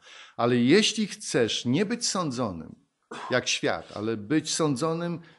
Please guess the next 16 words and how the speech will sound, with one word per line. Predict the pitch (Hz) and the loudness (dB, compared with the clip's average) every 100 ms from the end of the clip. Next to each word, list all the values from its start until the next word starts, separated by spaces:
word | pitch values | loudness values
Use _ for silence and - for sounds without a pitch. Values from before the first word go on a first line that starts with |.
| - | -8
dzisiaj | 104 233 220 135 107 | 0 2 2 2 -2
już | 101 - | -4 -8
przez | - 107 - | -10 -10 -8
Pana, | 120 95 78 - | -10 -10 -10 -12
aby | 98 113 | -10 -8
być | 101 185 - | -2 -2 0
świętym, | - - 131 - 87 82 _ _ _ _ _ _ _ _ _ | -2 0 -2 -4 -10 -16 _ _ _ _ _ _ _ _ _
wtedy | - 127 117 | -6 -4 -2
będziesz | 101 110 107 107 | -4 -4 -6 -6
sądzić | - 117 101 90 - | -8 -8 -10 -10 -12
świat, | - 104 98 | -10 -10 -12
który | - 95 87 | -16 -14 -10
nie | 98 107 | -6 -6
chce | 107 - 92 | -6 -10 -14
być | 80 - | -12 -14
świętym. | - 80 - | -14 -18 -20